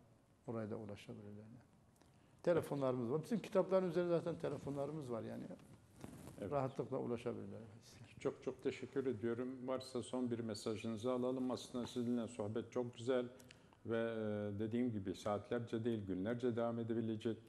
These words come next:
Speaker 2: devam ettirilebilecek bir, e, konu. Ama tabii ki zaman dar. Sizin de işleriniz var, yoğun, e, ziyaretleriniz var. O yüzden sizi daha fazla alıkoymayalım. Son bir mesajınızı alalım.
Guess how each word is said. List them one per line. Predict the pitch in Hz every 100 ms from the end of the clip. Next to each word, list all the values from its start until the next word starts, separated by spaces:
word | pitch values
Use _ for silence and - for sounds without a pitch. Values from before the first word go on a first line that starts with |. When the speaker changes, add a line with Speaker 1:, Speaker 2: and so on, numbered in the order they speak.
| - 87
Speaker 2:
devam | 92 117
ettirilebilecek | 113 - 113 110 110 104 104 113 104
bir, | 95 -
e, | 98 92 92 87 87 85
konu. | - 107 113 123 - - - - - -
Ama | 120 120
tabii | 120 117 113
ki | -
zaman | 104 104 110 110 101
dar. | 98 101 - - -
Sizin | 107 104 98
de | 101
işleriniz | 95 - 98 101 95 92
var, | 98
yoğun, | 95 95 98 98
e, | 92 98 95 90 90 87 85 85
ziyaretleriniz | 87 95 95 92 - 90 95 98 90
var. | 98 113 - - - -
O | 113
yüzden | 104 95 107
sizi | 101 113 101
daha | 98
fazla | 98 104 101
alıkoymayalım. | 95 98 98 113 107 90 92 113 - - -
Son | - 156 139
bir | 117
mesajınızı | 104 98 - 92 95 95 -
alalım. | 92 90 82